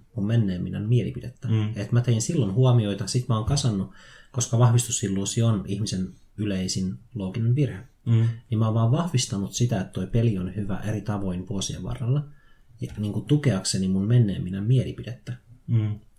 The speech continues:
Speaker 1: Ja
Speaker 2: Joo.
Speaker 1: silleen.
Speaker 2: Kyllä mä ainakin tunnistan itteni tosta, silloin kun puhuttiin kymmenennes jaksossa Lateralopsesta, ja siinä tuli
Speaker 1: Mm.
Speaker 2: myös puhetta muista albumeista, mitkä on itselle tärkeitä, niin sit mä mainitsin just Massive Attackin, sen Mezzanine,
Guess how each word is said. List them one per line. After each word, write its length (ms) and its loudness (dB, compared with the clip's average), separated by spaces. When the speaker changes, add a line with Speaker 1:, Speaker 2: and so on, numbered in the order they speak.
Speaker 1:
Ja 260 -4
Speaker 2:
Joo. 320 -4
Speaker 1:
silleen. 420 -10
Speaker 2:
Kyllä 200 10
mä 60 8
ainakin 400 6
tunnistan 420 2
itteni 300 -2
tosta, 340 -4
silloin 460 4
kun 140 -8
puhuttiin 500 0
kymmenennes 480 4
jaksossa 360 -6
Lateralopsesta, 840 -6
ja 60 -8
siinä 160 -2
tuli 120 2
Speaker 1:
Mm. 60 0
Speaker 2:
myös 120 -2
puhetta 320 -6
muista 380 -2
albumeista, 420 -6
mitkä 280 -8
on 180 -8
itselle 280 0
tärkeitä, 500 0
niin 100 -2
sit 160 -8
mä 100 0
mainitsin 440 -2
just 360 -6
Massive 400 0
Attackin, 520 -2
sen 360 -4
Mezzanine, 580 -2